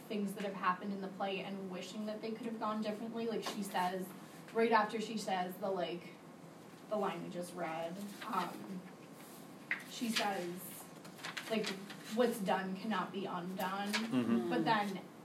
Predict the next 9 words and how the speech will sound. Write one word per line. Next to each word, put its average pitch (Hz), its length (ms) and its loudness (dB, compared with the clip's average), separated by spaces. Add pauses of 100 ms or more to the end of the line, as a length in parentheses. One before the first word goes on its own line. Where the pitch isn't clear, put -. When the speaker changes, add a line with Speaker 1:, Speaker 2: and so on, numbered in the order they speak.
(440)
Speaker 1:
basically 262 520 6
everything 214 480 2
she 208 160 -2
says 202 380 2
is 202 160 -4
an 202 100 0
attempt 190 420 -6
to, 214 60 -2
like, 214 160 2